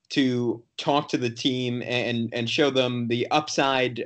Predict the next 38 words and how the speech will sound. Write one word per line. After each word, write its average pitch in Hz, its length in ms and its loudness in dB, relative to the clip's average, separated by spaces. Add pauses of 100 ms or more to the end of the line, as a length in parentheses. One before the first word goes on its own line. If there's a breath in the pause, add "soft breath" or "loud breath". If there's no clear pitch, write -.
of, 117 460 0
um, 113 460 0
of 117 140 -4
these 117 160 -2
young 120 160 4
guys 113 400 2
and, 110 160 -2
and 110 100 -6
kinda 175 160 -2
get 123 160 0
them 113 140 -4
excited 113 420 0 (300)
about 120 220 4
the 123 60 -2
Knicks' 117 180 -4
future 190 420 2
and 143 100 0
say, 147 160 -2
like, 135 140 0
"Hey, 143 160 4
I'm 131 80 2
not 123 200 -2
such 123 140 -8
a 123 60 -4
bad 110 220 0
guy," 101 220 -6
which 135 140 -4
honestly 208 340 4
would 185 120 4
have 165 60 0
been 156 100 0
kinda 156 220 0
nice. 113 240 -4
It 113 60 -6
would 117 120 -2
have 113 80 -4
made 120 180 0
me 113 160 -2